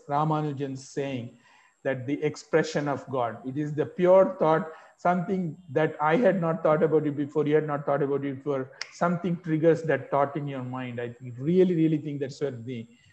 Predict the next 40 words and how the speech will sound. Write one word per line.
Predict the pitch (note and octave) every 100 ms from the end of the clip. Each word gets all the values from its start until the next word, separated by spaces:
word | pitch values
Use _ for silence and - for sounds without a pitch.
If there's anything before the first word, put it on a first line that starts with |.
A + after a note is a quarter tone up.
| _ _
that's | C3 B2+ B2+
where | C#3
God | B2 C3 B2
lies. | B2 B2+ A#2 - _
I | B2+ B2+ B2+ B2
have | D3+ B2
no | B2+ A#2+
co-, | B2+ B2+ -
uh, | C3+ B2+ B2+
doubt | C3
about | B2+ B2+ -
it. | C#3
And |
it's, | C3
it's | D3 C#3
a | D#3 C3+ - _ C#3+
great | E3 G3 -
way | F3
to | D#3+ C#3
demonstrate. | C#3+ D3+ D3+ - D3 C#3+
Raghav, | C#3+ D#3+ D3+
you | D3
brought | C#3 C#3 C#3+
out, | D3 C#3+ C#3
uh, | C3+ B2+ - E3+ _ _ _ _
uh, | C3+ B2+ B2 B2 B2 - - _ C#3 C3+ B2+
the | C3
best | B2+ D#3 D#3 E3+
in | D#3
the, | D3 C3+ - - _
uh, | C#3 C3 B2+ B2+ B2+ _
participants. | C#3 C#3+ B2+ C#3 C3+ C3+ - _ _ _ _ -
I'm | D3+
very | D#3+ F3+
proud | F#3+ F3 F3+ F3+
that | E3
you're | F3 D#3+
from | - D#3+
Manipal. | D#3+ D3+ D#3 D3+
I'm, | C#3+ C3